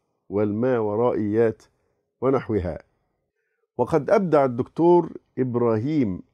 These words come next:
السكران حفظه الله تعالى ونفع به كعادته حين تناول هذه القضية بإسهاب ومنهجية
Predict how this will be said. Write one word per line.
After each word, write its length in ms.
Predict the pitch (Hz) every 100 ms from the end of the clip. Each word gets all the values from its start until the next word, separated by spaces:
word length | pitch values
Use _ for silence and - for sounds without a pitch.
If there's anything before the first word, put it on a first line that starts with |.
| 120
السكران 840 | 127 - 120 110 113 131 123 95 101 _
حفظه 520 | - 123 120 110 104
الله 440 | 101 95 117 113 90
تعالى 600 | - 92 123 120 123 120 _ _ _ _ _ -
ونفع 680 | 101 101 117 135 107 90 90
به 240 | 98 131 - _ _ _ _ _ _ _ _
كعادته 1040 | 127 135 127 123 113 139 160 117 104 85 73 _ _ _ _ _ _ _
حين 420 | - 151 165 139
تناول 540 | 120 123 135 120 110
هذه 500 | 107 104 104 98 117
القضية 720 | 104 - 98 98 143 156 165 165 _ _ _ _ _ _ _
بإسهاب 1000 | 90 113 117 117 110 127 131 120 131 135 - _ _ _ -
ومنهجية 1300 | 98 107 147 131 110 101 120 131 120 110 127 123